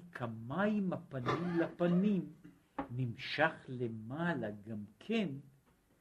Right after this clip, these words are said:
גילוי אור אין סוף ברוך הוא במידת אהבה וחסד, "להיות אהבתי אתכם נאום השם". זאת אומרת, הוא אומר, המידה, בעצם הקדוש ברוך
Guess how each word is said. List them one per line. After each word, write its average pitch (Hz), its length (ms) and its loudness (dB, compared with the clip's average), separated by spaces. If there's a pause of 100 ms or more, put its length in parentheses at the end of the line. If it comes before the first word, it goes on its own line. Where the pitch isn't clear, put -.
(220)
גילוי 139 600 -2 (240)
אור 180 440 6
אין 127 160 -12
סוף 170 360 -2 (140)
ברוך 107 420 -12
הוא 110 260 -20
במידת 110 720 -8
אהבה 101 440 -12 (100)
וחסד, - 640 -20 (720)
"להיות 123 760 2
אהבתי 127 920 -12
אתכם - 360 -20 (140)
נאום 92 300 -20
השם". - 280 -20
זאת - 760 -20
אומרת, 143 200 -14
הוא 135 100 -10
אומר, 151 300 -6 (760)
המידה, 123 680 0 (160)
בעצם 220 500 2
הקדוש 190 580 4
ברוך 156 280 -10